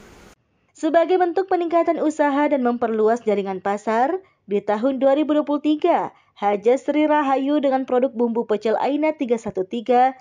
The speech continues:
yang telah memiliki sertifikat halal ini tengah menyediakan produk bumbu pecel instan dengan berbagai varian rasa pedas sesuai lidah pelanggan. Maka, bagi masyarakat Parepare yang ingin mencicipi produk ini,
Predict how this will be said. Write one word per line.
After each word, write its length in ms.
yang 320
telah 160
memiliki 480
sertifikat 680
halal 280
ini 400
tengah 280
menyediakan 560
produk 240
bumbu 320
pecel 320
instan 440
dengan 280
berbagai 440
varian 360
rasa 320
pedas 480
sesuai 560
lidah 400
pelanggan. 600
Maka, 400
bagi 240
masyarakat 480
Parepare 480
yang 160
ingin 80
mencicipi 480
produk 400
ini, 400